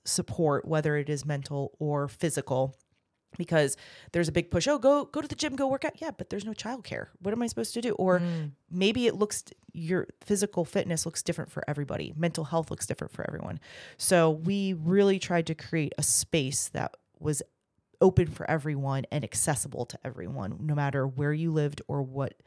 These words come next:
Speaker 1: f-, um, time you were in your life, whether you didn't have kids, had kids, um, your kids are out of the house, um,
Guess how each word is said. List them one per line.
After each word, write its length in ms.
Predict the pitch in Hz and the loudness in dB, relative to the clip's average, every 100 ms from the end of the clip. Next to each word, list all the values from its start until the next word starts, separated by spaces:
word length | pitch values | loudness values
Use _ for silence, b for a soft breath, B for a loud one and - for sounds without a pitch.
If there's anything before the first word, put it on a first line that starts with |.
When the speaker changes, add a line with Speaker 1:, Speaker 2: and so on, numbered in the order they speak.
| b b b b | b b b b
Speaker 1:
f-, 240 | - - _ | -18 -18 _
um, 420 | 135 120 - 151 196 - | -8 -6 -8 -12 -14 -10
time 480 | - 156 151 139 135 | -6 -2 0 -2 -4
you 160 | 165 147 | -4 -2
were 240 | 143 127 | 0 -2
in 200 | - 135 | -2 -6
your 140 | 123 127 | -4 -4
life, 280 | 127 - 127 | -2 -4 -4
whether 120 | 127 | -6
you 160 | 131 | -6
didn't 240 | 135 202 185 | -4 -2 0
have 160 | 175 | -2
kids, 300 | 165 170 160 | -4 -4 -4
had 320 | - 160 156 - | -2 -2 -2 0
kids, 360 | 165 151 151 - B B B | 2 2 -2 -12 B B B
um, 200 | 147 131 | -4 -4
your 80 | 120 | -4
kids 240 | - 123 | -8 -8
are 80 | - | -6
out 100 | 117 | -6
of 60 | 107 | -6
the 80 | 131 | -8
house, 580 | 160 196 180 180 - - | 0 2 2 0 -6 -4
um, 320 | 143 123 123 | -2 0 -2